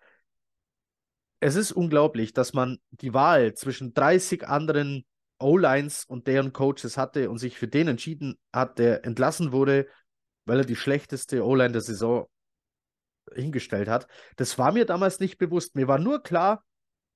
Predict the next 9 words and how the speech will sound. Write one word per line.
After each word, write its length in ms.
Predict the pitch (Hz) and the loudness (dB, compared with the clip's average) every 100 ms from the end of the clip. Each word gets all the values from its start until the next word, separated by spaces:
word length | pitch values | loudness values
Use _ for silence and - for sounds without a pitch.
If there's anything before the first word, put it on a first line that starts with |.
| _ _ _ _ _ | _ _ _ _ _
wenn 240 | 113 156 190 | -2 -2 0
du 240 | 214 196 - _ _ - | 0 -2 -4 _ _ -12
eine 380 | 135 143 143 - | -4 0 0 -2
erfolgreiche 840 | 123 160 196 175 135 139 147 131 | -2 2 2 2 0 0 -4 -2
Offense 440 | 175 - 160 151 | -4 -2 -6 -8
oder 200 | - 135 | -6 -4
Defense 480 | 127 160 165 139 131 | -4 -8 -4 -4 -4
spielen 460 | - - 220 139 104 | -10 -4 0 0 0
willst, 400 | 95 98 - | -4 -4 -10